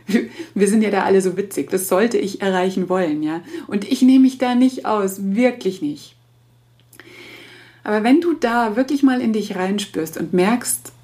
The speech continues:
„Das ist eigentlich gar kein Wunsch, den ich wirklich realisieren möchte. Der Preis, den der Wunsch kostet, ist mir viel zu hoch, ich will das gar nicht“, dann ist es absolut in Ordnung.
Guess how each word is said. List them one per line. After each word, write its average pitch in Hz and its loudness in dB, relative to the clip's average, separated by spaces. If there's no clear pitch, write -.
„Das - -6
ist 226 -2
eigentlich 180 2
gar 180 0
kein 175 0
Wunsch, 190 0
den 175 -2
ich 175 -4
wirklich 240 2
realisieren 151 -4
möchte. 135 -4
Der 165 -2
Preis, 226 2
den 175 -2
der 175 -2
Wunsch 233 -2
kostet, 208 -6
ist - -6
mir 190 2
viel 233 -2
zu 208 2
hoch, 196 2
ich 180 -6
will 320 6
das - 0
gar 147 -4
nicht“, 214 2
dann 226 0
ist - -8
es - -6
absolut 240 -2
in 233 -2
Ordnung. 220 -4